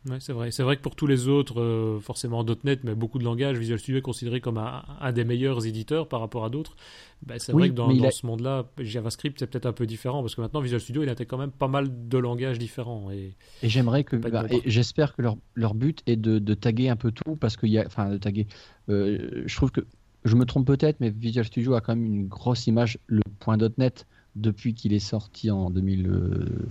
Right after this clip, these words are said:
Speaker 1: deux mille un.
Speaker 2: la version deux mille cinq ou deux mille un, voilà, c'était le gros truc dot net, quoi.
Speaker 1: Mhm.
Speaker 2: Et, et là, qu'il puisse s'ouvrir un petit peu à, à tous les langages possibles, je trouve ça juste une très bonne idée. Maintenant, euh, quel est le pourcentage des gens qui l'utilisent, et ceux qui l'utilisent,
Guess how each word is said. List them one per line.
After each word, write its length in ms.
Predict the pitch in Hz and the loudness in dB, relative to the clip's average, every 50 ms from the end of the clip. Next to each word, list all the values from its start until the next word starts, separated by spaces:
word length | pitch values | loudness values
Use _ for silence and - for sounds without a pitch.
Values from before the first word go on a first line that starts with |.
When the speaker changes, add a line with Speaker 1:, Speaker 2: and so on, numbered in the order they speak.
| 113 104 104 | -8 -8 -8
Speaker 1:
deux 60 | 104 | -8
mille 140 | 107 107 127 | -6 -6 -6
un. 80 | 147 131 | -4 0
Speaker 2:
la 60 | 98 | 2
version 240 | 98 101 104 104 104 | 2 2 4 4 4
deux 60 | 101 | 4
mille 120 | 98 101 - | 4 2 2
cinq 240 | - 120 110 - - | 0 0 0 2 4
ou 60 | 104 | 4
deux 80 | 101 | 6
mille 180 | 98 98 98 113 | 6 6 6 6
un, 160 | 127 131 127 | 6 6 6
voilà, 220 | 110 107 120 123 107 | 6 6 6 6 4
c'était 240 | 113 95 - 95 | 4 2 4 4
le 80 | 92 92 | 4 4
gros 180 | 87 90 110 113 | 4 4 2 2
truc 220 | 110 - 135 120 | 4 4 4 4
dot 320 | 113 110 120 131 - - | 4 2 2 0 0 2
net, 200 | 147 143 135 - | 0 0 0 -2
quoi. 200 | - - 101 95 98 - - - - 147 | -2 -4 -4 -4 -4 -12 -20 -14 -8 -6
Speaker 1:
Mhm. 220 | 123 113 127 135 135 - | -6 -6 -6 -10 -12 -6
Speaker 2:
Et, 280 | - 104 98 98 98 - - | -2 -2 0 0 -2 -4 -6
et 60 | 104 | -2
là, 140 | 113 131 127 | -2 -2 -2
qu'il 160 | - - 110 | 0 -2 -2
puisse 200 | - 123 107 - | 0 0 0 0
s'ouvrir 400 | - - 123 113 127 139 135 117 | 2 0 2 2 2 0 2 2
un 60 | 104 | 0
petit 260 | 95 101 95 - - | 0 -2 -4 -6 -6
peu 220 | 107 - 127 123 113 | -4 0 2 2 4
à, 300 | 98 92 90 78 62 71 | 4 4 2 2 0 -4
à 40 | - - _ _ _ _ _ _ | -8 -10 _ _ _ _ _ _
tous 180 | - - 165 147 | -8 0 2 4
les 100 | 131 123 | 4 4
langages 320 | 117 113 107 104 101 - | 4 4 4 4 2 2
possibles, 520 | - - 101 - - - 143 135 117 98 95 98 | 0 0 0 0 2 0 0 2 2 2 0 -2
je 80 | - - | -6 -6
trouve 160 | - 107 - | -6 -6 -4
ça 220 | - - 120 107 | 0 2 4 4
juste 320 | 98 90 107 123 - - _ _ _ _ - | 4 4 4 2 0 -2 _ _ _ _ -2
une 120 | 104 95 95 | -2 -2 -2
très 180 | - - 113 | -2 -2 0
bonne 140 | 95 101 104 | 2 4 4
idée. 240 | 110 120 147 156 156 - - - - - - | 4 4 4 2 0 -2 -18 -20 -20 -8 -2
Maintenant, 420 | 101 101 98 101 135 135 135 131 110 | -2 -2 2 4 4 4 6 6 6
euh, 380 | 101 101 101 98 98 95 92 - 95 92 - - - - _ _ _ _ _ _ _ - | 4 4 4 4 2 2 0 -2 -4 -6 -6 -8 -10 -14 _ _ _ _ _ _ _ -2
quel 160 | - 110 110 | 2 4 4
est 40 | 110 | 4
le 40 | |
pourcentage 480 | 107 - 104 - - 107 95 - 117 110 | 4 2 -4 -2 -2 -2 0 2 2 4
des 60 | 104 | 4
gens 100 | 104 104 | 4 2
qui 160 | 101 - - | 0 0 0
l'utilisent, 380 | 104 98 95 117 127 147 139 - - | 0 2 2 4 4 4 4 2 2
et 60 | 117 | 0
ceux 200 | 110 - - - | 0 2 2 0
qui 100 | 113 - | 0 2
l'utilisent, 400 | 113 107 95 - 131 151 143 131 | 2 0 2 2 2 2 2 0